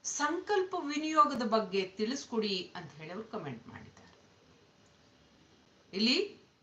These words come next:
ಸಂಕಲ್ಪವೇ ಶಕ್ತಿ, ಸಂಕಲ್ಪವೇ ಸಾಧನೆ, ಸಂಕಲ್ಪವೇ ಸಂಪೂರ್ಣತೆ, ಸಂಕಲ್ಪವೇ ಯಶಸ್ಸು. ಇದು ಹೇಗೆ? ಇದ್ರ ಬಗ್ಗೆ ಪ್ರಯೋಜನ ಏನು?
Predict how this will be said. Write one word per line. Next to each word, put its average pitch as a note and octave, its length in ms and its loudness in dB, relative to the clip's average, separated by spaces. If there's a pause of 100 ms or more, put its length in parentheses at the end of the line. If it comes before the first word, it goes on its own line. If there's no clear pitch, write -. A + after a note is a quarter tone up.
(160)
ಸಂಕಲ್ಪವೇ D#4+ 880 2
ಶಕ್ತಿ, A3 520 0 (840)
ಸಂಕಲ್ಪವೇ C#4+ 840 2
ಸಾಧನೆ, F3 600 -4 (960)
ಸಂಕಲ್ಪವೇ C#4 800 2
ಸಂಪೂರ್ಣತೆ, G#3+ 960 -2 (520)
ಸಂಕಲ್ಪವೇ A#3 880 -2 (180)
ಯಶಸ್ಸು. D#3 760 -8 (1700)
ಇದು D4 140 -2
ಹೇಗೆ? D#4+ 420 2
ಇದ್ರ B3 340 -4
ಬಗ್ಗೆ A#3 320 2
ಪ್ರಯೋಜನ C4 520 -6
ಏನು? A3 380 2